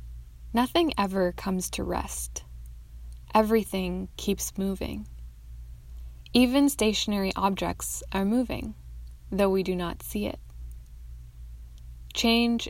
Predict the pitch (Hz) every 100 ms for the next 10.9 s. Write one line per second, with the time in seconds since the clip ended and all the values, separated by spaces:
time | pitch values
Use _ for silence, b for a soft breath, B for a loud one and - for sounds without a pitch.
0 | - 196 - - 196 185 - - - -
1 | - - - - - 202 202 202 208 220
2 | 214 190 185 196 196 196 214 - 202 -
3 | 196 196 185 175 175 185 180 180 180 180
4 | 185 170 165 - 190 175 180 175 180 190
5 | - - - 196 190 - - - - -
6 | - - - - - - - - - -
7 | - - - 202 208 - 214 214 208 185
8 | - 196 - - - 214 - - 190 175
9 | 170 - 190 190 180 - 196 - 180 180
10 | - 185 - - 185 190 - -